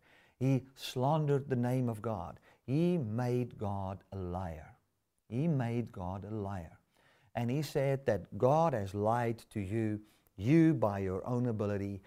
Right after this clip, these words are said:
can just be like God. And you've heard that, me preach about that. Those of you that have followed <laughs> my message and my travels in the U S, I'm sure you are already tired of hearing that. But that is how it was. It, there was a lie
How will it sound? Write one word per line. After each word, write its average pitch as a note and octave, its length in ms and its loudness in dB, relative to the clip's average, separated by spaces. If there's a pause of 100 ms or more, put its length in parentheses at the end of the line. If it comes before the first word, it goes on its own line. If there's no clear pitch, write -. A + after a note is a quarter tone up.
(200)
can F2 240 -4
just A#2 340 -4
be G2+ 200 -2
like F2 400 -6
God. E2+ 340 -10 (360)
And A2 120 -2
you've C#3+ 200 0
heard C3 280 2
that, A#2 220 -2 (320)
me A2+ 140 0
preach - 500 -2
about G#2+ 380 0
that. G#2 240 2
Those G#2+ 200 2
of G2+ 100 -4
you G#2 100 -2
that G2+ 100 0
have F#2 120 -6
followed G#2 380 -2
<laughs> A2 160 -2
my B2 60 0
message G2+ 560 -4 (400)
and F#2+ 260 -4
my F#2+ 140 -4
travels G2 460 -2
in G2 80 -2
the F#2+ 100 -4
U F#2+ 180 -2
S, F#2 200 -6
I'm G2+ 140 -4
sure G2+ 280 -4
you G2 320 -4
are F#2+ 160 -4
already G2 460 -4
tired G#2 480 0
of E2 220 -6
hearing F2 340 -6
that. E2+ 220 -14 (360)
But B2 260 2
that D#3 300 0
is A#2+ 440 0 (180)
how A2 360 -4
it A#2 80 -2
was. F3+ 460 -8 (380)
It, C3 180 2
there C#3 160 6
was B2+ 280 4
a A2 60 0
lie B2 540 0